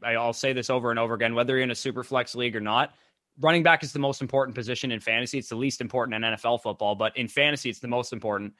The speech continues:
And Cam Akers is a guy that has all of the question marks answered, in my opinion. He's very talented. His offensive line really stepped up last year, played really well.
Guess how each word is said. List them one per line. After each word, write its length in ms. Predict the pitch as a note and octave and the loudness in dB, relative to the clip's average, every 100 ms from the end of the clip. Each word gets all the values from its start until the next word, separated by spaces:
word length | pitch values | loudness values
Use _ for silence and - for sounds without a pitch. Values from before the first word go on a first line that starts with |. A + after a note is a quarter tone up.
| _ _ _ | _ _ _
And 340 | C3 B2 A#2+ | 2 2 0
Cam 300 | - E3 E3+ | -2 0 2
Akers 340 | D3+ D3+ D#3 C3 | 2 2 0 -2
is 140 | C3 | -4
a 40 | A#2+ | -2
guy 340 | A2 A2+ C3+ | 0 2 2
that 280 | B2+ A#2 A2 _ _ - | 2 0 0 _ _ 0
has 260 | C#3 C#3 | 2 2
all 320 | - C3 C#3+ D3+ | 0 4 6 6
of 160 | C3+ | 2
the 460 | B2+ C#3 C3 A#2+ G#2+ _ _ | 2 2 4 0 -4 _ _
question 460 | - E3 C#3 - D3+ | 0 2 2 2 0
marks 260 | D#3 C#3+ - | 2 0 -2
answered, 400 | B2+ A#2 - G#2 | -4 -4 -4 -6
in 80 | G#2 | -4
my 160 | A2+ G#2 | -2 -2
opinion. 320 | G2+ G#2+ G2+ | -2 -8 -8
He's 200 | - B2+ | -6 -6
very 280 | A2 D3 D#3 | 2 4 4
talented. 560 | - B2+ A2+ G#2 A2 G#2+ _ - | 4 2 2 -2 -6 -6 _ -6
His 160 | C3+ | 2
offensive 480 | C#3 C#3+ D3+ C#3+ C3 | 4 6 2 0 0
line 240 | C3 C3+ | 2 2
really 300 | A#2 B2+ C#3 | 2 0 0
stepped 300 | B2+ - B2+ | 0 0 0
up 200 | C3 A#2+ | 2 0
last 260 | A#2+ A2+ - | 2 0 0
year, 80 | A#2+ | -6
played 240 | - B2 | -2 -2
really 280 | A2 B2+ B2 | -2 -2 -2
well. 360 | A2+ A2 G#2 | 2 2 2